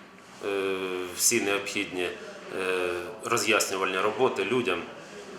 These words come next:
е, з ціллю недопущення розповсюдження африканської ...чуми свиней. Е, якщо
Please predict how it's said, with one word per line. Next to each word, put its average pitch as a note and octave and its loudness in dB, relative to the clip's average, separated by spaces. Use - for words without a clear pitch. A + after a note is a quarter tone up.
е, G2 0
з F2+ 2
ціллю G2 4
недопущення G#2 2
розповсюдження G2+ 0
африканської ... F2 0
чуми E2+ -2
свиней. D#2 -2
Е, G#2 2
якщо A#2+ 4